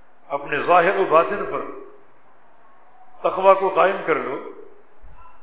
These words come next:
اور تقوی کے نور سے منور ہو جاؤ۔ یہ تعلق باللہ کی سب سے خوبصورت شکل۔ تقوی اللہ تعالیٰ کے خوف کا نام ہے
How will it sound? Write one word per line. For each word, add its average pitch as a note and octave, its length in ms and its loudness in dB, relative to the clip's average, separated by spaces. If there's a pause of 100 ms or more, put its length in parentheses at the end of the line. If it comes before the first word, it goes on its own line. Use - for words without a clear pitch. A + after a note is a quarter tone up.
(220)
اور C#3 80 -10
تقوی F3 500 2
کے F3 80 2
نور D#3 280 -2
سے D#3+ 220 -2
منور D3+ 320 -2
ہو D3+ 180 2
جاؤ۔ A2+ 180 -2 (1500)
یہ D3+ 140 -6
تعلق D#3+ 420 4
باللہ D#3 420 0
کی - 380 -12
سب - 360 -4
سے F#3 100 0
خوبصورت D3+ 600 -4
شکل۔ A#2 400 -8 (2500)
تقوی G#3 340 6
اللہ F#3+ 200 2
تعالیٰ G3+ 300 0
کے F3+ 80 -4
خوف F3 380 2
کا D#3 80 4
نام B2+ 320 -4
ہے D3 40 -8